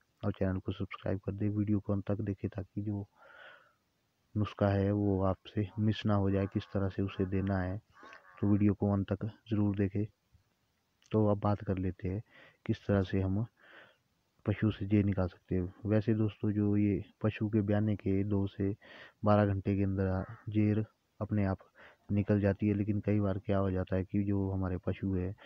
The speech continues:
उनके जेर या तो निकलते ही नहीं या बहुत ज़्यादा time लग जाता है जेर निकलने में।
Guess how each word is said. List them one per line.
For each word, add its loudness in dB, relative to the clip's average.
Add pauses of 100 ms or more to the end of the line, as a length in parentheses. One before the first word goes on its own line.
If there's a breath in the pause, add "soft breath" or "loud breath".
(220 loud breath)
उनके -2
जेर 0
या 2
तो -4
निकलते 0
ही 0
नहीं -2
या 0
बहुत -2
ज़्यादा -2
time -2 (440 loud breath)
लग -2
जाता -2
है -4
जेर 0 (340 soft breath)
निकलने -2
में। -2